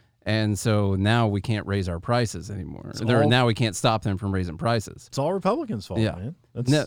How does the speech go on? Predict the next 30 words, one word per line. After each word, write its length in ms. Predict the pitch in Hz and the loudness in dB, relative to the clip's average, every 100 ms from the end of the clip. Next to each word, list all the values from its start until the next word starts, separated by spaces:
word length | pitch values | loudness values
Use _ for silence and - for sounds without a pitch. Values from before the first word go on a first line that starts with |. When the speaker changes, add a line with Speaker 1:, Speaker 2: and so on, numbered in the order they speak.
| - | 2
Speaker 1:
none 240 | 123 160 | 2 4
of 80 | 165 | 4
this 180 | 135 - | 2 0
is 80 | 113 | 0
solving 300 | 135 123 113 | 2 2 2
the 100 | 101 | 2
actual 300 | 110 101 90 | 0 -2 -6
problem. 600 | - 165 180 95 80 - | 0 2 2 0 -6 -10
Speaker 2:
If 180 | - 135 | -10 -8
we 140 | 139 139 | -4 -2
only 280 | 196 240 | 0 0
voted 380 | 175 131 135 135 | 4 4 6 4
for 120 | 120 | 2
the 80 | 95 | 2
right 280 | 92 113 120 | 2 2 0
Democrats, 760 | 104 92 85 - - - - - | -2 -2 -2 -6 -10 -14 -10 -2
Speaker 1:
Mm-hmm. 260 | 127 170 233 _ _ _ _ _ _ _ _ - | 0 0 -4 _ _ _ _ _ _ _ _ -4
Speaker 2:
oh, 220 | 117 156 | 0 2
what 240 | 143 123 | 4 4
a 60 | 101 | 2
world 340 | 92 113 127 | 2 0 0
we 120 | 123 120 | 0 2
would 180 | 120 | 2
have, 460 | 110 113 131 143 _ _ _ _ _ _ _ _ | 0 0 -2 -6 _ _ _ _ _ _ _ _
with 400 | 98 87 82 - - | -6 -4 -4 -10 -4
competition 960 | 117 120 107 - 120 - 127 127 127 - _ _ | -2 0 0 0 0 2 0 0 -2 -8 _ _
being 280 | 101 92 85 | -2 -2 -2
fair 460 | - 113 123 131 | 0 2 2 0
and 140 | 110 95 | -2 -2
open 520 | 110 120 135 135 | -2 -2 -2 -4